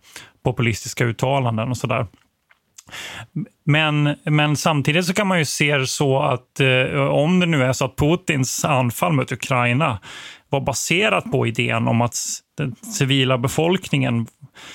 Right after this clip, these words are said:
eh, deras lojalitet mot staten var så pass svag att det skulle räcka med den här invasionsstyrkan som han skrapade ihop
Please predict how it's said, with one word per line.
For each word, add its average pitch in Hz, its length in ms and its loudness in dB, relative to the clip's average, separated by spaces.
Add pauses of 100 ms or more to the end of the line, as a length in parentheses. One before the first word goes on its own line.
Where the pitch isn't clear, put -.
(180)
eh, 139 120 -2
deras 127 360 0
lojalitet 135 640 0
mot 135 120 -2
staten 156 460 -2
var 123 100 0
så 123 120 -4
pass 123 180 -2
svag 160 460 0
att 127 100 -4
det 120 80 -10
skulle 135 260 -2
räcka 143 360 -2
med 170 120 0
den 120 140 0
här 113 200 0
invasionsstyrkan 127 960 0
som 117 160 -4
han 123 100 0
skrapade 131 560 -2
ihop 139 420 -2